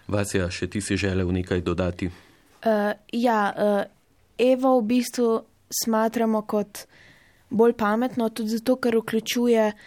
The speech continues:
Speaker 2: znanja večjih ljudi, eh, ker seveda en človek ne more vedeti vsega.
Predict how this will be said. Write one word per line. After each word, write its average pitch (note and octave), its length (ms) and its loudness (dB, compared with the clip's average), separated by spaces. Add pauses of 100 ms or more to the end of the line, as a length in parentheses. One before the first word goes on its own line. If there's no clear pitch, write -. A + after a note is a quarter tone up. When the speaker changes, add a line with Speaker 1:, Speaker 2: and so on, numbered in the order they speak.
(140)
Speaker 2:
znanja A3+ 800 0
večjih A3+ 640 0
ljudi, G3+ 340 -2 (1040)
eh, G3 380 0 (320)
ker - 180 -10
seveda G#3+ 380 2
en G#3 180 0
človek G3+ 640 0 (560)
ne G3 140 -2
more G3 260 2
vedeti G3 320 -4
vsega. A3+ 400 -2